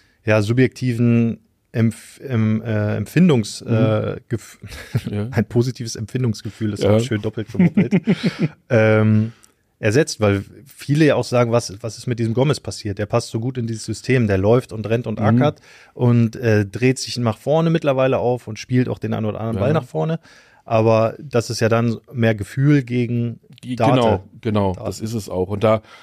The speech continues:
Speaker 2: ist ja auch noch ein anderer Kandidat, den, der auch gerade sehr gelobt wird, Max Marie,
Speaker 1: Mhm.
Speaker 2: ja, ähm, und wir reden da auch von einem sehr, sehr, sehr jungen Spieler, der natürlich auch noch, ja, Zeit braucht, sich, sich zu entwickeln. Ähm, aber auch da ist es so, dass, ähm,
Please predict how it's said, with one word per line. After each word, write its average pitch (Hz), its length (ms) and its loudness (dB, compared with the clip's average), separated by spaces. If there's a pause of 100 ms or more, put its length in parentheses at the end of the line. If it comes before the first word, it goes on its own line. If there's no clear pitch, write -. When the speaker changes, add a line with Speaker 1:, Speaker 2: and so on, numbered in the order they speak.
(420)
Speaker 2:
ist - 160 -2
ja 117 80 4
auch 117 100 4
noch 113 120 0
ein 117 80 0
anderer 127 280 4
Kandidat, 107 560 2
den, 104 240 2
der 107 220 2
auch 123 120 0
gerade 110 220 0
sehr 120 220 2
gelobt 113 380 2
wird, 113 120 -2
Max 104 260 -4
Marie, 113 380 -2
Speaker 1:
Mhm. 120 120 -2
Speaker 2:
ja, 113 420 2
ähm, 101 420 2 (460)
und 92 100 -14
wir 90 140 -6
reden 101 140 -2
da 95 80 2
auch 92 100 -2
von 110 120 -2
einem 98 120 0
sehr, 117 320 2
sehr, 101 180 0
sehr 101 180 0
jungen 101 280 2
Spieler, 101 260 -2
der 95 100 0
natürlich 95 360 -2
auch 92 180 0
noch, 98 300 -6
ja, 98 200 2 (300)
Zeit 95 260 0
braucht, 95 260 -4
sich, 98 200 -12
sich - 320 -10
zu 101 120 -4
entwickeln. 113 540 0 (640)
Ähm, 104 320 2
aber 104 200 2
auch 104 100 2
da 107 200 4
ist 113 160 0
es - 80 -8
so, 117 200 4
dass, 107 360 0
ähm, 95 440 2